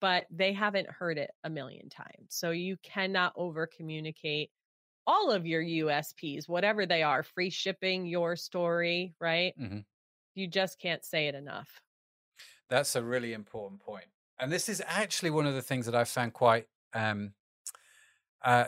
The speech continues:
Speaker 2: difficult from my own point of view, because you're, you're right. You're like, "I've said this. There's a page on my website which talks about this." And then I kinda have to think to myself, "Well, you know, only two percent of people are going to that webpage."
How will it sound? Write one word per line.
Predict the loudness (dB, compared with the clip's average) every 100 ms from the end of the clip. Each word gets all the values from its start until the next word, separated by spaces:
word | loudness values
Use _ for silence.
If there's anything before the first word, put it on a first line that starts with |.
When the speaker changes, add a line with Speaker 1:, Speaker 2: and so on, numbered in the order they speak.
| 0
Speaker 2:
difficult | 2 4 4 2 -2 -4 -4 -8 _
from | -8 -4 -2
my | 0 0 0
own | -2
point | -4 -6
of | -8
view, | -12 -12
because | -8 -6 -4 -4
you're, | -6
you're | -2 -2 2
right. | 2 2 0
You're | -2
like, | -2 -4 _
"I've | -4 0
said | 4 4 2 -4
this. | -10 -12 -14 -20 _
There's | 4 6
a | 4
page | 2 2 2 4
on | 2
my | 2 2
website | 2 2 0 0
which | -2 -6
talks | -4 -6 -8
about | -6 -6 -6
this." | -12 -10
And | -4
then | 0 0
I |
kinda | 2 0
have | 0
to | -4
think | -8 -6
to |
myself, | -8 -4 -4 -4
"Well, | -4 -4 -6 _ _ _ _ -6
you | -2
know, | -2 -2
only | -2 -4 -6 _ _ _ _ _ _ _ -6
two | -2 -2
percent | -2 -2 0 0
of | -4
people | -6 -6 -4
are | -4
going | -4 -4
to | -6
that | -6
webpage." | -6 -6 -12 -18 -18